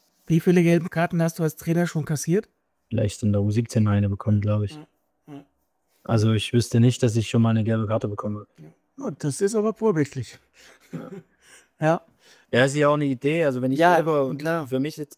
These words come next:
Speaker 2: für mich ist ja so, dass in unserer Spielweise, da geht's ja oft drum, dass wir einfach schneller sind im Entscheiden, dass wir einfach fokussiert sind auf die, auf die Aufgaben.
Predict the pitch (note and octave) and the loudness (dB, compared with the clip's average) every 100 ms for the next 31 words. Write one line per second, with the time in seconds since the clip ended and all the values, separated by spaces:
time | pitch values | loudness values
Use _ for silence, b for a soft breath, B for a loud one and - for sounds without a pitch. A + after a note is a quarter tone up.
0 | B2+ C3 C3+ C#3 C3 C3 A2+ C#3 D3+ D#3 | -4 0 0 -2 0 0 4 4 4 0
1 | C3+ _ _ _ B2+ A#2+ - - _ _ | -6 _ _ _ -8 -8 -14 -20 _ _
2 | _ _ _ _ - C3 B2+ B2 D3 D#3 | _ _ _ _ -4 0 0 -2 0 4
3 | C3+ C3 C#3 D3 _ b b b b B2 | 4 2 -2 -6 _ b b b b 0
4 | C3 C#3 B2 C#3 - - C#3+ D3+ B2+ A#2 | 0 4 2 2 -2 0 0 0 -4 -2
5 | B2+ C3 B2+ B2+ B2+ - _ _ _ - | 2 4 4 0 -2 -8 _ _ _ -4
6 | B2+ B2+ B2 - - C3 C#3+ C3+ B2+ A#2+ | -2 0 -2 -2 2 4 4 2 2 0
7 | A2+ - B2 C#3 B2 A2+ A#2+ B2 A#2 - | -2 0 2 2 0 -2 -4 -4 -6 -6
8 | A2+ A2+ C3+ C3+ A#2+ A#2+ A#2+ A2+ A2+ - | -6 -2 0 0 0 -2 -4 -4 -2 -4
9 | - - - B2 A#2+ A2+ G#2+ | -6 0 0 0 0 -2 -4